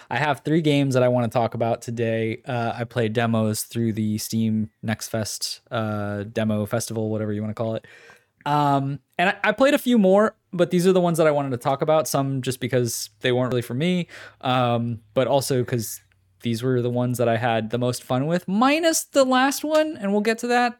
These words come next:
um, and why I wanted to talk about it. But the first one, Biogun, you talked about, uh, last week as one of your, like, "This could be a cool game, looks interesting." Uh, and I said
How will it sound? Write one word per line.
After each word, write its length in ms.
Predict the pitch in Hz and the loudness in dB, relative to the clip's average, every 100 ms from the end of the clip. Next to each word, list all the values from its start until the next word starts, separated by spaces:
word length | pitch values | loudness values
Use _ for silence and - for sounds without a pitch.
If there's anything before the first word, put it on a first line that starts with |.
| _ | _
um, 440 | 165 165 170 165 - 165 | -2 0 -2 -4 -8 -6
and 140 | 156 | -2
why 100 | 156 | 0
I 60 | 156 | 0
wanted 240 | 156 156 | 0 0
to 20 | |
talk 140 | 170 165 | -2 0
about 200 | 190 196 | 2 0
it. 160 | - | 2
But 260 | 160 156 - | 2 0 0
the 80 | 170 | -2
first 240 | 240 269 | 2 2
one, 160 | 220 170 | 2 2
Biogun, 640 | 175 175 202 147 135 131 127 - - - _ | 2 4 4 4 2 0 -4 -14 -20 -20 _
you 220 | 139 185 262 | 2 4 6
talked 240 | 302 247 | 4 4
about, 440 | 202 180 165 - - | 4 4 4 0 2
uh, 460 | 156 151 143 143 143 | 4 4 4 2 2
last 380 | 175 330 - | 0 0 0
week 280 | 143 131 - - | -2 -2 -4 -2
as 320 | 147 143 131 | 2 2 0
one 220 | 135 143 | -2 -2
of 100 | 131 | 0
your, 160 | 131 127 | 2 2
like, 460 | 120 113 110 - _ - | 2 2 -2 -10 _ -2
"This 200 | 277 - | -2 0
could 300 | - 247 220 | 0 2 2
be 260 | 269 269 | 0 0
a 60 | 269 | -2
cool 300 | - 302 294 | 0 0 2
game, 580 | 294 285 247 208 139 160 | 2 4 4 2 0 0
looks 240 | 233 - | -2 0
interesting." 800 | 254 208 180 - 156 120 107 98 - - - - - | 0 0 -2 0 0 0 -2 -6 -12 -20 -20 -20 -4
Uh, 380 | 143 147 143 143 - | 0 4 4 2 0
and 140 | 165 190 | 0 2
I 140 | 294 | 0
said 540 | 302 285 254 240 214 | 2 2 4 4 0